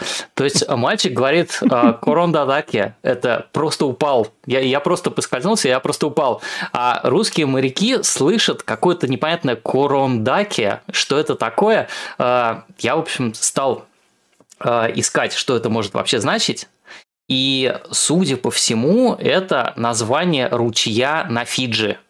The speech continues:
Вот ничего, кроме, э, ручья на Фиджи с таким названием Корондаки не встречается.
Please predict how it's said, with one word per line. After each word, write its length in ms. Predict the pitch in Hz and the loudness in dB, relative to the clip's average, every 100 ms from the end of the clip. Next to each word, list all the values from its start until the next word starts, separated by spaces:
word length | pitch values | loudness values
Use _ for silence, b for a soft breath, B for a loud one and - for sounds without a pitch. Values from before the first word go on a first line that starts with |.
| B B B - | B B B -2
Вот 220 | 123 123 | -2 0
ничего, 640 | 127 123 - 139 156 135 113 | -2 -2 0 2 4 2 0
кроме, 540 | - 135 117 110 104 - | 0 0 0 0 0 -2
э, 560 | 120 - 50 50 50 - - - - - _ - | -4 -2 -2 -2 -6 -10 -14 -14 -18 -20 _ -4
ручья 400 | 127 117 143 123 | 0 0 2 0
на 140 | 110 | 0
Фиджи 240 | 151 214 143 | 0 0 0
с 40 | |
таким 220 | 113 147 | 0 -2
названием 400 | 117 113 185 175 | -2 0 0 0
Корондаки 600 | 117 131 123 117 110 - | 0 0 0 0 -2 -4
не 120 | 107 | -4
встречается. 540 | 147 156 - 113 101 | -2 -2 2 0 0